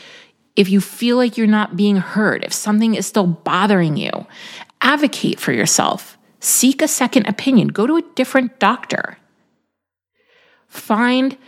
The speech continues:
doctors that you love and trust. Don't tell yourself that you're too busy. I hear this all the time. Or my favorite, "I'll go after busy season." Come on now. Let's be honest. Are you really gonna go after busy season?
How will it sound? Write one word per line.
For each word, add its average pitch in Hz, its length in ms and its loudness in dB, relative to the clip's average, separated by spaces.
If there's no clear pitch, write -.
doctors 185 500 2
that 165 120 -2
you 156 160 0
love 170 540 0
and 151 180 2
trust. - 680 -2
Don't 196 240 2
tell 226 160 -2
yourself 220 460 0
that 147 80 0
you're 156 160 0
too 165 160 2
busy. 127 540 -2
I 156 80 0
hear 165 240 0
this 170 260 0
all 156 140 2
the 160 80 -4
time. 185 380 -4
Or 185 80 0
my 180 180 2
favorite, 175 560 0
"I'll 160 120 0
go 170 200 2
after 143 320 -2
busy 143 340 0
season." - 520 -4
Come 185 160 2
on - 140 0
now. - 360 -4
Let's 190 220 0
be - 180 -2
honest. - 560 -2
Are 185 100 -2
you 214 160 0
really 196 260 2
gonna 180 160 0
go 170 240 0
after 156 300 -2
busy 160 340 0
season? 160 520 0